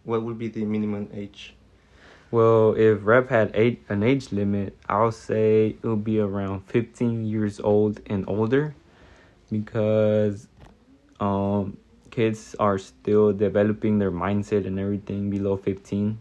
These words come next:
Speaker 2: Well, that's in my opinion.
Speaker 1: Yeah, so one thing that I was thinking about is that most rap music have a sign that says, uh, parental advisory, and it says explicit content. So do you think that it's not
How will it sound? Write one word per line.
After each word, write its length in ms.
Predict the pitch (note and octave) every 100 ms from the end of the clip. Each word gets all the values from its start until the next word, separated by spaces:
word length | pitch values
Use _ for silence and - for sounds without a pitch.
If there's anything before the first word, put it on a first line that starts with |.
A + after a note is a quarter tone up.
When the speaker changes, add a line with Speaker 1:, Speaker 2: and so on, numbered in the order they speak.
| -
Speaker 2:
Well, 220 | - G2+ G2+
that's 180 | G#2
in 80 | F#2
my 120 | F#2
opinion. 500 | F#2+ F#2+ F#2 F#2 F2+ G#2+ - _ - -
Speaker 1:
Yeah, 300 | A2+ G#2 G#2
so 440 | G2+ - A2+ G#2+ G#2+ - - - - - -
one 280 | A3 A#2+ B2
thing 180 | C#3+ C#3
that 120 | A#2+
I 60 |
was 160 | A2+ A#2+
thinking 260 | C3 A#2 B2+
about 400 | A#2 B2 A#2+ -
is 180 | A2+ A#2
that 280 | A#2 G#2+
most 380 | A2 A2 A2 -
rap 160 | G#2+ A2+
music 420 | A#2+ A#2 B2 B2 -
have 160 | A2+ A2
a 20 |
sign 460 | - - G#2 A2+ A#2+
that 180 | G#2+ -
says, 460 | - G#2+ G#2 - -
uh, 400 | A2 G2 G2 F#2+ - _ - _ _ -
parental 580 | G#2 G#2+ G#2+ - A2+ G#2+
advisory, 640 | G2 G#2 A2 - D3+ E3 - _ -
and 160 | A2 A2
it 80 |
says 300 | - A2 G#2
explicit 580 | A2 - - A2+ G#2 -
content. 480 | - A#2 A#2+ D3+ D#3 - - - -
So 280 | - A#2+ A2+
do 100 | A2+
you 120 | A#2+
think 320 | B2 C3+ C3
that 260 | B2+ A2 G#2+
it's 180 | A#2 G#2+
not 300 | A2+ A2+